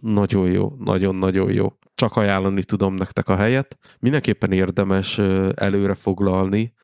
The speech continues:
Én úgy foglaltam, hogy egy hétre előre, ö, tudtam, hogy menni fogunk, és, ö, sikerült még asztalt foglalni arra az időpontra,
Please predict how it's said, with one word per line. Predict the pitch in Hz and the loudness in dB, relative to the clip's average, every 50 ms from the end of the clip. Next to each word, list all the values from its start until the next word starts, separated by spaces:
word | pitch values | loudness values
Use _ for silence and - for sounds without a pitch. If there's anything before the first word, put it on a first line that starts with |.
| _ _ | _ _
Én | - 120 120 113 | -2 0 0 2
úgy | 117 113 - | 0 -2 0
foglaltam, | - 107 98 95 101 98 95 95 - 107 101 95 | 0 -2 0 2 0 0 0 -2 0 -2 -2 0
hogy | 92 101 98 | 0 0 0
egy | 98 95 - | 0 -2 0
hétre | - 107 98 92 87 - - 98 | 0 0 0 0 0 -2 -2 0
előre, | 95 95 95 95 95 95 95 95 95 92 90 - - - _ _ _ - | 0 0 0 0 0 0 2 0 0 -2 -4 -6 -12 -20 _ _ _ -10
ö, | - - - - - - - - | -6 -4 -2 -2 -2 -4 -6 -2
tudtam, | - 113 110 - - 113 101 | -2 -2 -2 0 0 0 2
hogy | 98 101 98 | 2 0 0
menni | 101 107 110 117 113 | 0 0 0 0 -2
fogunk, | 110 - 117 110 107 120 117 110 107 - | 0 0 -2 0 0 0 -2 -2 -2 -2
és, | 113 110 - - - | -2 -2 -2 -2 -2
ö, | 120 101 104 104 110 - | 0 0 0 0 -2 -4
sikerült | - - - 101 - 107 98 104 101 - | -4 -2 -2 0 0 0 2 2 0 0
még | - 104 98 98 | 0 0 0 0
asztalt | 98 95 - - 104 - | 0 0 0 -2 -2 -2
foglalni | - - 101 98 101 98 98 101 | -2 -2 0 0 0 0 0 0
arra | 98 101 101 101 | 0 0 2 0
az | 101 95 101 | 0 0 -2
időpontra, | 101 92 98 95 - - 104 98 92 - 107 101 | -2 0 0 -2 0 -2 -4 -4 0 -2 -2 -2